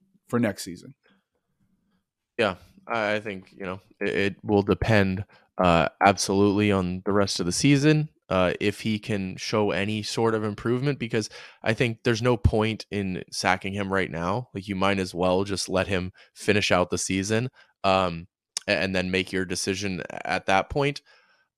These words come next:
Speaker 2: Um, but, you know, it, it is one of those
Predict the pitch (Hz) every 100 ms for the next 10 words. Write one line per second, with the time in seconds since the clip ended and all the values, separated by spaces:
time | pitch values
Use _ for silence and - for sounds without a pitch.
0 | - 101 98 95 92 95 _ _ _ _
1 | _ - - - 117 117 _ _ _ _
2 | _ - 151 147 139 - 107 85 104 131
3 | 139 135 113 117 120 127 117 117 110